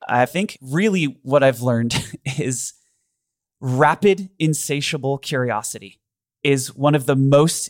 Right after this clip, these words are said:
important things. Hunting for problems and running at them a million miles an hour with openness and a willingness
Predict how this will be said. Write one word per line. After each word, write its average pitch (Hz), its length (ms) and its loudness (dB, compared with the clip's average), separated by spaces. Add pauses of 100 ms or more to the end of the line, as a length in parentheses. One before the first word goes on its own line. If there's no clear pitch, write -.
important 135 500 -4
things. 98 400 -10 (400)
Hunting 214 580 2
for 202 180 0
problems 151 680 0
and 139 280 -2
running 165 340 2
at 131 200 -2
them 131 280 0
a 143 80 2
million 190 540 4
miles 143 340 4
an 123 80 -4
hour 101 280 -8 (320)
with 151 220 0 (120)
openness 208 720 0 (280)
and 139 300 2 (140)
a 139 100 2
willingness 135 920 0